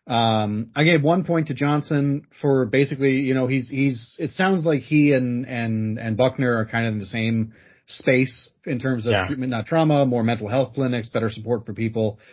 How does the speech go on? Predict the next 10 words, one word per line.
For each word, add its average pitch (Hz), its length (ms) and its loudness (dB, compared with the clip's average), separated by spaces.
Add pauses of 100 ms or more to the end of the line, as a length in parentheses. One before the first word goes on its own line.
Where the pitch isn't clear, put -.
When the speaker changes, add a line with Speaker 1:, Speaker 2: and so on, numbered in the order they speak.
(240)
Speaker 1:
Um, 113 300 2
I 131 80 2
realize 180 340 8
it's 127 120 -6
not 143 160 -2
specifics, 139 600 -6
but, 135 120 -4
like, 117 260 -6 (400)
that's 143 220 -6
okay. 95 300 -12